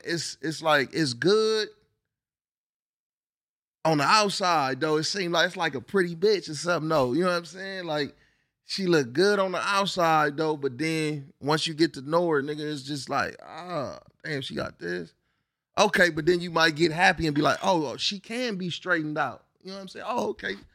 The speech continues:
we can, we can fix this." But then it's like, "Oh, fuck, she done."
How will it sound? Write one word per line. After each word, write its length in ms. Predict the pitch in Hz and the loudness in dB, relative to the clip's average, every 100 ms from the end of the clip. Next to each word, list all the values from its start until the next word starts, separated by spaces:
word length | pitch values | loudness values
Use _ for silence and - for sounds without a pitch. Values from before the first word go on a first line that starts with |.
| _ _ _ | _ _ _
we 120 | - 214 | -4 2
can, 260 | 170 156 | 2 2
we 100 | 185 | -4
can 140 | 254 170 | -2 -2
fix 320 | - 175 - | 0 0 2
this." 360 | 185 220 233 - | 0 0 0 -8
But 160 | 139 | -2
then 120 | 151 | 0
it's 140 | 143 143 | 0 -4
like, 160 | 113 - | -10 -10
"Oh, 160 | - - | -14 -16
fuck, 360 | _ - - - | _ -14 -12 -14
she 140 | - - | -20 -18
done." 180 | - | -20